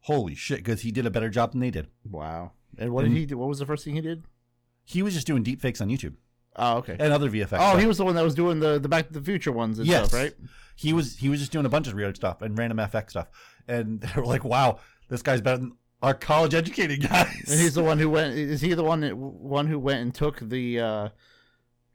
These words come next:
Speaker 2: the finale of, uh, Mandalorian?
Speaker 1: Yep.
Speaker 2: And
Speaker 1: Yep.
Speaker 2: made it, did it himself?
Speaker 1: Yep.
Speaker 2: Yeah.
Speaker 1: Same guy. He's now the head of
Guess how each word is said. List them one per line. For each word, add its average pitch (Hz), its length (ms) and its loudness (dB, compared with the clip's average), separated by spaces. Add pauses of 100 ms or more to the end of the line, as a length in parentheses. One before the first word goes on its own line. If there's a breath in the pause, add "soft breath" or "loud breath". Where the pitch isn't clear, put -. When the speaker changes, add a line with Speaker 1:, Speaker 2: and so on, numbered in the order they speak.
(1160)
Speaker 2:
the 113 380 -2
finale 123 460 0
of, 120 180 -2
uh, 104 320 0
Mandalorian? 117 600 -2
Speaker 1:
Yep. - 200 2 (160)
Speaker 2:
And 107 360 -4 (100)
Speaker 1:
Yep. 117 140 2
Speaker 2:
made 120 120 -2
it, 117 240 -6
did 127 140 -4
it 131 60 -2
himself? 127 500 -4
Speaker 1:
Yep. 160 260 -2 (520)
Speaker 2:
Yeah. - 120 -18
Speaker 1:
Same 113 200 -4
guy. 123 140 2
He's 104 120 -6
now 131 200 2
the 123 100 2
head 135 100 4
of 127 100 2